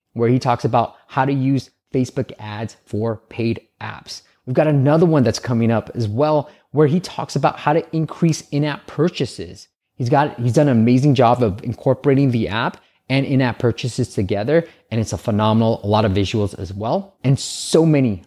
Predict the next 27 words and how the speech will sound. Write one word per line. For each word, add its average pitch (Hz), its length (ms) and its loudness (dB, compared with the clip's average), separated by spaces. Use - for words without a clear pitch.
amazing 113 420 -2
speakers 95 460 -6
that 90 180 -10
we've 107 240 2
rounded 98 300 -2
up - 200 -8
for 98 100 -10
you, 90 220 -8
including 214 720 2
yours 104 400 -2
truly. 101 540 0
I'll 95 140 -2
be 107 180 -4
ending 104 300 2
it 90 260 -4
with 98 280 0
a 107 80 4
bang 90 420 -2
on 95 120 -4
showing 95 340 0
you 95 220 0
how 101 140 -4
to 101 80 -4
ten 104 340 -10
X - 300 -10
your 90 380 -6
app 90 280 -12